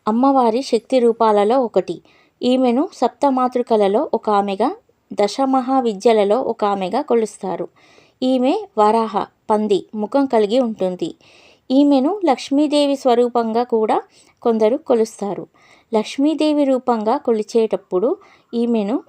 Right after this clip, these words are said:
మనిషి రూపంలో పూజిస్తారు. ఈమెను ఆరాధిస్తే జీవితంలో ఎదురయ్యే అడ్డంకులన్నీ తొలగిపోతాయని, శత్రుభయమే ఉండదని,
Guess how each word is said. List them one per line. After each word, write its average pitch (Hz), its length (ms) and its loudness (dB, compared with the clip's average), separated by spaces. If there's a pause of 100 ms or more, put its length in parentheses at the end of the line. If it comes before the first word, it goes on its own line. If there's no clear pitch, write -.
మనిషి 247 320 -2
రూపంలో 226 500 -2
పూజిస్తారు. 190 680 -6 (420)
ఈమెను 240 420 -2 (140)
ఆరాధిస్తే 226 680 -2 (240)
జీవితంలో 277 680 -2 (140)
ఎదురయ్యే 240 480 2 (100)
అడ్డంకులన్నీ 208 760 -4 (540)
తొలగిపోతాయని, 240 1000 0 (180)
శత్రుభయమే 262 760 -2 (140)
ఉండదని, 214 480 -2